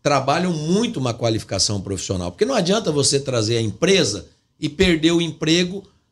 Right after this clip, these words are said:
porque você não tem uma mão de obra qualificada. Então, essas pessoas do Mais Social, do Energia Social, quando elas atingem <clears throat> a possibilidade de ter emprego fixo, é, trabalho fixo,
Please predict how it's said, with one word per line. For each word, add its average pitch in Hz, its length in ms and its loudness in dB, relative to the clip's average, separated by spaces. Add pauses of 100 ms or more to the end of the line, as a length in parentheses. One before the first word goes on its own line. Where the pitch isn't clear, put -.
porque 165 200 0
você 165 280 0
não 165 120 -4
tem 165 120 -4
uma 165 140 0
mão 160 180 0
de 151 140 0
obra 139 260 0
qualificada. 143 760 -4
Então, 175 360 0 (260)
essas 196 420 4
pessoas 123 540 -4
do 117 140 -4
Mais 127 260 -2
Social, 110 680 0 (340)
do 123 140 4
Energia 131 500 0
Social, 117 560 0
quando 139 220 0
elas 151 260 2
atingem 160 800 0 (320)
<clears throat> 123 320 0
a 123 80 -4
possibilidade 143 1080 2
de 107 120 -6
ter 127 460 2 (200)
emprego 165 640 6
fixo, 123 640 0 (600)
é, 117 240 2
trabalho 156 720 4
fixo, 139 680 -2